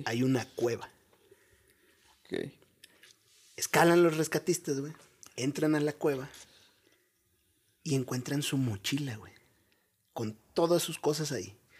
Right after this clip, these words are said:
Speaker 1: Pero no en la entrada de la cueva. No, adentro de
Speaker 2: Sí,
Speaker 1: la
Speaker 2: or-
Speaker 1: cueva. Cincuenta metros adentro.
Speaker 2: Ok.
Speaker 1: Está su mochila perfecta, güey.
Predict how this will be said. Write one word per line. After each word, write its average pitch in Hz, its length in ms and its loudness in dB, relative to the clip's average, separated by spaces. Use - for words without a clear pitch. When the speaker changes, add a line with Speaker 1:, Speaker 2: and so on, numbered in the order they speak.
Speaker 1:
Pero 160 200 4
no 370 400 2
en 214 120 2
la 147 60 2
entrada 156 340 4
de 147 80 4
la 120 120 -2
cueva. - 280 -8
No, 104 180 -12
adentro 180 1400 6
de 123 80 2
Speaker 2:
Sí, 131 140 8
Speaker 1:
la 120 80 8
Speaker 2:
or- 117 120 4
Speaker 1:
cueva. - 180 -10
Cincuenta 170 600 2
metros 160 300 -2
adentro. 120 440 -4
Speaker 2:
Ok. 143 100 -10
Speaker 1:
Está 160 160 4
su 196 140 4
mochila 185 420 4
perfecta, 139 760 0
güey. - 160 -18